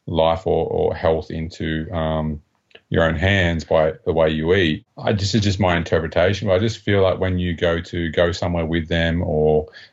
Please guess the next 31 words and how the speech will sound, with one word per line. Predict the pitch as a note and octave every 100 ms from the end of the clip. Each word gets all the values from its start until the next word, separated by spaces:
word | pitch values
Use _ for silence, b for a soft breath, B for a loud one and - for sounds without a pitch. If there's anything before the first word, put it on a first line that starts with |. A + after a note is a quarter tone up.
| -
um, | D#2+ D#2 D2+ D2+
go | F#2 E2+
to |
someone's | F2 F2 E2+ -
house | E2 D#2+ D#2+ E2 - F2+
and | E2 E2 D#2+ D2
you | F2+ F2+ E2+
eat | E2+
a |
different | D#2 E2+ D#2+
way | E2 D#2+ E2
than | F2+
them, | F2 F#2 D#3 - B B B B _ _ _ _ _
I | -
feel | F#2+ A#2+
you | B2+
stop | B2 A2 G#2
to | G2+
get | F#2
invited | D#2 D2 D2+ F2 B2+ C3 _ _ -
and | E2 D#2+ D#2+ D#2+ D#2+
you |
stop | D#2 - E2
to | - E2+ D#2+ D#2+ D#2+ D#2 F2+
be | D#2+ D#2+ D#2+ D#2+
included | E2 - G2 A2 F#2+
because | E2 E2 F2+ F2 D#2+ - b b b _
not | C#3+ E3
that | D#3+
they | C3 A2+
don't | G#2+ G2